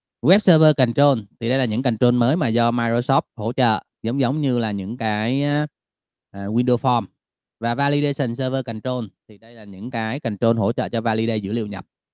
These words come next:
Thì, à, phần validate này á, thì, à, khá là hay, nhưng mà chắc là về sau này người ta sẽ không xài nhiều. Được không? Rồi, về H T M L Server Control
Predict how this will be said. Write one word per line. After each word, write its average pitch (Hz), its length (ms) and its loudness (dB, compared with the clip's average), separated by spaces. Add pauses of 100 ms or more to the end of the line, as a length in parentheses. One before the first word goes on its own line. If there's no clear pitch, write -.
(580)
Thì, 107 160 -6
à, 104 140 -8
phần 104 260 -8
validate 120 400 0
này 107 240 -4
á, 117 160 -6 (360)
thì, 98 220 -10
à, 92 300 -10
khá 120 100 -8
là 139 100 -8
hay, 117 360 -6
nhưng 110 200 -10
mà 98 260 -8
chắc - 140 -16
là 104 80 -16
về 98 120 -12
sau 104 140 -16
này 95 180 -14
người 95 80 -16
ta 107 100 -14
sẽ 95 120 -14
không 104 160 -10
xài 98 160 -12
nhiều. 92 280 -6 (680)
Được 101 80 -6
không? 104 180 -4 (1500)
Rồi, 156 280 4
về 165 200 2
H - 80 2
T - 20 -4 (180)
M 165 40 -2
L 165 160 0
Server 160 360 2
Control 143 480 -2